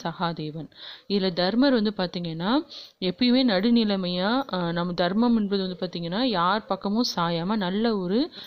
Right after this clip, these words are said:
தீர்ப்பை சொல்றவரும் சிந்திக்கிறவரா இருந்தாரு. இவர் ஒரு நல்ல ஒரு மனிதர் அப்படின்ற மாதிரி நம்ம முதல் அண்ணனா இருந்து எல்லாரையும் வழி நடத்தினவரு.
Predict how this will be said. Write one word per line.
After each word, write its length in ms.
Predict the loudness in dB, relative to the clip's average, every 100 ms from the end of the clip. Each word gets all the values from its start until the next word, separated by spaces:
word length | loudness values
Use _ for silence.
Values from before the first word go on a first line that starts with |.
| -8
தீர்ப்பை 380 | -2 -2 0 -2 0
சொல்றவரும் 440 | -2 0 0 0 0 2
சிந்திக்கிறவரா 720 | 0 0 -2 -2 -2 -4 -4
இருந்தாரு. 440 | -6 -6 -2 0 0 -6 -18 -6
இவர் 220 | 0 4
ஒரு 160 | 4 2
நல்ல 400 | 2 2 4 4
ஒரு 300 | 4 4 4
மனிதர் 480 | 2 2 0 -2 -2
அப்படின்ற 440 | -2 -2 -2 -2
மாதிரி 240 | -4 -2 -2
நம்ம 220 | -2 -2
முதல் 380 | -2 0 0 0
அண்ணனா 500 | 0 0 0 0 0
இருந்து 480 | -2 -4 0 0 -2 -10 -10
எல்லாரையும் 400 | -4 0 2 2
வழி 220 | 2 2 0
நடத்தினவரு. 840 | -2 -4 -4 -4 -2 0 -2